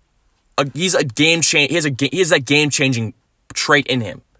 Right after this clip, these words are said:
He's a game changer. He has that factor in him, like Ky-, uh, players like Kyler Murray, you know, Lonzo Ball, Johnny Manziel, the special, that special trait in him.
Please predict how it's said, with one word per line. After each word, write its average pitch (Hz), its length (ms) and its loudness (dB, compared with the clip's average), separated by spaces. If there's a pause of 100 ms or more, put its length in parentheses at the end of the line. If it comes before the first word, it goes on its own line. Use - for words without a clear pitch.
(540)
He's 185 180 0
a 175 80 2
game 151 240 2
changer. 139 440 0 (340)
He 175 160 -4
has 156 280 2
that 139 240 2 (320)
factor 143 460 -2
in 127 120 -2
him, 107 100 -4
like 110 240 -4 (160)
Ky-, - 260 0
uh, 127 80 0 (240)
players 165 280 0
like 135 160 0
Kyler 127 420 2
Murray, 117 380 0 (680)
you 127 60 -6
know, 131 120 2
Lonzo 143 480 4
Ball, 127 280 4
Johnny 135 320 2
Manziel, 123 500 2
the 131 100 -4
special, - 480 0
that 135 160 -2
special - 400 0
trait - 300 -2
in 107 100 -6
him. 90 160 -8